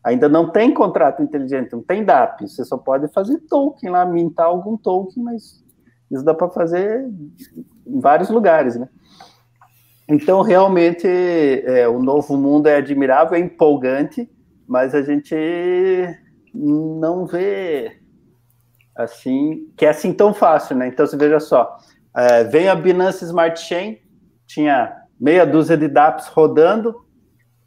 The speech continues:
"Uhul, o futuro é Binance Smart Chain, devia valer mais que o Ethereum, eu pago um centavo de fee, olha só, bum, bum, é o futuro, é o futuro, é o futuro."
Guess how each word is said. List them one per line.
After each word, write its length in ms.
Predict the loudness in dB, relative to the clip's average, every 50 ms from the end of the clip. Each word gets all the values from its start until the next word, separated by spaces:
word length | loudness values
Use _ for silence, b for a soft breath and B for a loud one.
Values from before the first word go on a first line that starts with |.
| _ _ 2
"Uhul, 680 | 4 4 6 6 6 6 6 6 4 2 0 -2 -4 -8
o 40 | -10
futuro 520 | -8 -10 -10 -8 -8 -8 -6 -4 -2 -2
é 40 | -2
Binance 420 | -2 -4 -6 -6 -6 -6 -6 -8
Smart 360 | -8 -4 -2 0 0 -2 -4
Chain, 480 | -8 -10 -8 -6 -6 -6 -8 -8 -10 -10
devia 400 | -12 -12 -12 -8 -4 -4 -4 -4
valer 300 | -4 -4 -4 -4 -4 -6
mais 300 | -6 -6 -8 -8 -10 -10
que 100 | _ -6
o 20 |
Ethereum, 800 | -6 -6 -6 _ -4 -4 -2 -2 -2 -2 -2 -2 -4 -4 -6 -4
eu 80 | -6 -6
pago 380 | -4 -2 -2 -2 -2 -4 -8 -10
um 40 | -10
centavo 520 | -8 -8 -8 -6 -4 -4 -4 -6 -8 -10
de 140 | -10 -12 -12
fee, 460 | -12 _ _ -10 -8 -6 -4 -2 0
olha 280 | 0 0 2 0 -2 -4
só, 540 | -6 -8 -4 -2 0 2 2 2 0 0 -2
bum, 500 | -6 -8 -8 -6 -6 -4 -4 -4 -6 -8
bum, 480 | -8 -6 -2 0 0 0 0 -2 -4
é 60 | -4
o 80 | -6 -6
futuro, 600 | -6 -8 -10 -10 _ -4 -2 0 0 2 2 0
é 20 |
o 40 | 0
futuro, 640 | -2 -4 -14 -16 _ -6 -4 -2 -2 -2 -2 -2 -2
é 40 |
o 40 | -4
futuro." 640 | -6 -8 -16 -8 _ 0 2 2 2 2 0 -4 -12